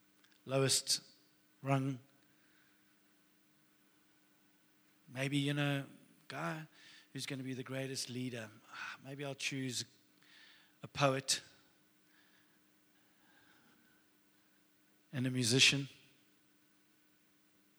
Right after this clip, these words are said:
No offense to the poets and the musicians.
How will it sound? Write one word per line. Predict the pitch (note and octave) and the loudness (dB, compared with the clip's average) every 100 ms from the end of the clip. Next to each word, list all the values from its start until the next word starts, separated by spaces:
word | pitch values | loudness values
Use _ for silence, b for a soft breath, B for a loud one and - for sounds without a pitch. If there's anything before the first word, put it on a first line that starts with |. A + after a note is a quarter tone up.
| _ - - _ _ _ _ _ _ _ _ b b b - | _ -20 -20 _ _ _ _ _ _ _ _ b b b -4
No | B2 B2+ | 2 2
offense | A#2+ C#3 A2+ | 2 0 0
to | - B2 | 0 -2
the | A#2 | -6
poets | - B2 A#2 - | -4 -2 -2 -6
and | A2 | -6
the | |
musicians. | A2+ A2 A#2 A2+ G2+ - | -6 -6 -6 -6 -8 -12